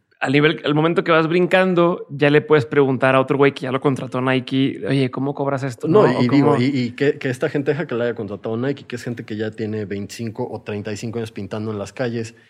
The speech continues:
Speaker 2: y que tiene cuarenta exponiendo en galerías en todo el mundo. Y es así
Speaker 1: Ya.
Speaker 2: como de, "Órale, soy el niño, qué chingón", ¿sabes?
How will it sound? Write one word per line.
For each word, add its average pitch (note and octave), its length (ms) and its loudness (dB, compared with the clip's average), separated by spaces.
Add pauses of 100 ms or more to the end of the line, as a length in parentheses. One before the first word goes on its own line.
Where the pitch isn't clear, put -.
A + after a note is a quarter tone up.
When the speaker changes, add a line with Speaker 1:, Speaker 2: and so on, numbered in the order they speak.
(100)
Speaker 2:
y A#2 80 -14
que G#2+ 120 -8
tiene A2 680 -4
cuarenta A2+ 420 -2
exponiendo G#2+ 460 -6
en A2 60 -6
galerías G2+ 500 -6
en E2+ 80 -12
todo G2+ 260 -4
el G#2+ 80 -4
mundo. A2+ 440 -4 (100)
Y - 200 -8
es A2 100 -2
así A2 180 -2
Speaker 1:
Ya. A2 60 -10
Speaker 2:
como A2 280 -6
de, F#2 220 -10 (340)
"Órale, G2+ 380 -8
soy G2 160 -10
el G2+ 140 -8
niño, G#2+ 280 -8
qué G2 100 -14
chingón", F#2+ 380 -10
¿sabes? F#2 320 -12